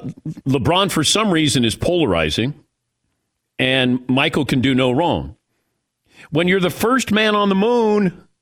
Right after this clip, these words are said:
you, it, it, nobody, uh, Buzz Aldrin is Buzz. Man, it's nice. Hey, Buzz had a nice career as an astronaut. That's Neil Armstrong. I don't care who it is. You're gonna be another man on the moon. I mean, Mike invented the concept.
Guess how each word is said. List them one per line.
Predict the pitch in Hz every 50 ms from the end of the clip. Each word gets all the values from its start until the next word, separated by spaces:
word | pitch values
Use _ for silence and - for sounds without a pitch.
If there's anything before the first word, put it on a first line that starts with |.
| _ _ _ _ _ _ _ _ _
you, | 160 165 202 226
it, | 196 - - - - -
it, | 143 - - 147 143 - -
nobody, | 185 175 202 240 254 240 254 196 208
uh, | 180 143 - - - _ _ - 156 - - _ _ _
Buzz | 110 107 214 302 311 185
Aldrin | 262 277 277 285 233 202 190 180 175 180
is | - 175 156 120
Buzz. | 120 165 196 196 165 - -
Man, | - 170 175 165 170
it's | 165 170 147 -
nice. | 170 185 220 226 226 175 127 - - - - - -
Hey, | 156 185 175
Buzz | 139 - 170 170 165 139
had | 175 170
a | 151
nice | 151 165 180 175 -
career | - - 170 180 190 190 175
as | 147 131
an | 135
astronaut. | 131 127 123 113 - 131 117 110 101 90 87 -
That's | - 294 339 - -
Neil | 247 247 254 240 226
Armstrong. | 220 214 202 170 - - 123 92 71 64 - - _ _ _ _ _ _ _ _ _ _ _ _ _ _ _ _
I | 156 180
don't | 226 233 196
care | - - 208 190 180 151
who | - - 220 247 233
it | 226 214
is. | 208 208 196 151 131 131 123 - - -
You're | - 123 123 151 175 170
gonna | 160 196 196 185
be | 160 170 185 180
another | - 147 143 147 165 175 185 190 185
man | 175 175 180 185 185 180
on | 175 165
the | 160
moon. | 156 180 196 180 143 101 76 58 - - _ _ _ _ _ _ _ _ _ _ _ _ _ _ _ - _ _ _ _ _ _ _ _ _ _ _ _ _ _ _ _ _
I | -
mean, | 202 220 214 -
Mike | - 165 190 226 262 269 - - -
invented | 180 185 185 156 117 143 190 247 254 - - 202 160
the | 156 160
concept. | - - - 202 240 269 277 247 - - - 117 92 82 - - - -